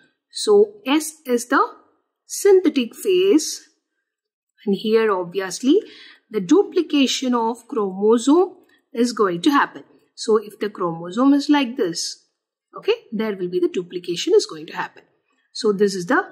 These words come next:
duplicated chromosome. Okay, so coming to the late telophase, it's just reverse of the prophase.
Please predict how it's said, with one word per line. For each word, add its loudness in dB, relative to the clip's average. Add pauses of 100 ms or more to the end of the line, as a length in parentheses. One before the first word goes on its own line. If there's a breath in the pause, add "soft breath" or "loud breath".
(400)
duplicated 0
chromosome. -2 (440)
Okay, -4 (340 soft breath)
so 2
coming 4
to -2
the 6
late 4
telophase, -2
it's -4
just -2 (180)
reverse 4
of 2
the 0
prophase. -6